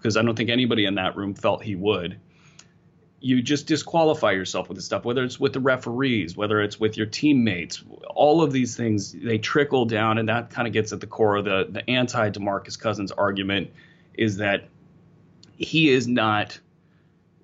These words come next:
the leader that you want him to be. And can he be the leader that you want him to be? And the good news is, is that he has a foundation of, of truthfulness, of, of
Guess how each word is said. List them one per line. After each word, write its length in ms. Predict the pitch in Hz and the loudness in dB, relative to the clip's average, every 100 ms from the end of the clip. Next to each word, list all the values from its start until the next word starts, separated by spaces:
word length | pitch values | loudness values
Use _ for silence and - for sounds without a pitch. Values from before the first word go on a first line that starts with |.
| _ _ _ | _ _ _
the 180 | 110 110 | -2 0
leader 460 | 107 127 127 117 104 | 2 2 4 4 2
that 180 | 104 | 0
you 100 | 113 | -2
want 280 | 104 107 110 | -2 -2 -2
him 180 | 110 107 | -4 -4
to 60 | 95 | -4
be. 420 | 110 98 78 - _ _ _ | -4 -6 -6 -14 _ _ _
And 160 | 113 104 | -2 -2
can 360 | - 151 143 | 0 2 2
he 240 | 127 135 120 | 0 -2 -2
be 180 | 113 107 | 0 0
the 120 | 104 | 0
leader 460 | 98 95 90 90 - _ - | 0 0 -2 -4 -10 _ -2
that 140 | 107 | 0
you 100 | 107 | 0
want 240 | 104 98 | -2 -2
him 140 | 110 92 | -2 -4
to 60 | |
be? 360 | 87 95 85 - - - - - - | -2 -2 -4 -6 -18 -20 -20 -20 -2
And 100 | 117 | 0
the 60 | 113 | 2
good 260 | 113 180 165 | 4 4 6
news 380 | 123 104 98 | 4 4 0
is, 320 | 98 98 90 - | -2 -4 -6 -6
is 200 | 104 98 | -6 -2
that 320 | 107 98 - - | 0 0 0 -10
he 220 | - 123 | -2 -2
has 280 | 110 151 147 | 0 0 2
a 100 | 127 | 0
foundation 920 | 110 120 110 107 110 107 107 101 101 - _ _ _ _ - | 0 0 2 0 0 -2 -4 -6 -8 -14 _ _ _ _ -2
of, 280 | 101 92 - - | -2 -4 -10 -10
of 160 | 95 | -10
truthfulness, 1080 | - - 156 156 147 143 120 104 98 - - _ _ | -10 0 4 6 4 -2 0 0 -2 -6 -10 _ _
of, 220 | 107 104 | -2 -2
of 140 | 110 | -2